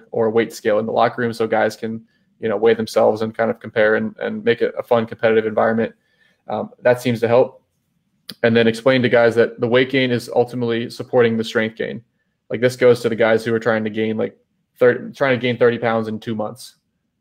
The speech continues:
Like, they, they think that it's just about getting to two hundred pounds. It's, it's actually not about getting to two hundred pounds. The, the weight gain is to keep you in a calorie surplus so that as you lift in the weight room and as you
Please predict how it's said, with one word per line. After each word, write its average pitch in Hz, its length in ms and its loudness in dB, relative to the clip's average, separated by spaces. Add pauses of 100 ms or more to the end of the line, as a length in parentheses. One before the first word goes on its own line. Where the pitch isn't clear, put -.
(140)
Like, 120 160 -6
they, - 180 2
they 123 140 4
think 131 220 -2
that 123 120 4
it's 117 180 0
just 127 340 -2
about 113 320 0
getting 113 200 -2
to 113 100 -2
two 117 180 -6
hundred 107 220 -6
pounds. - 360 -8 (920)
It's, - 320 -4
it's 113 160 0
actually 117 240 0
not 113 260 0
about 113 240 0
getting 113 160 -2
to 110 60 -10
two - 100 -6
hundred 110 160 -4
pounds. 107 300 -6
The, - 100 -2
the - 160 0
weight 127 220 2
gain 120 260 0
is 117 220 -4
to 117 120 -12
keep 120 220 -4
you 117 100 -2
in 117 80 2
a 113 40 -2
calorie 120 280 4
surplus 113 460 0 (420)
so - 140 -2
that 113 400 0
as 123 240 4
you 120 400 0 (640)
lift 127 260 0
in 120 80 2
the 117 80 4
weight 139 200 4
room 117 240 2
and 117 200 -2
as 113 180 0
you 113 300 -4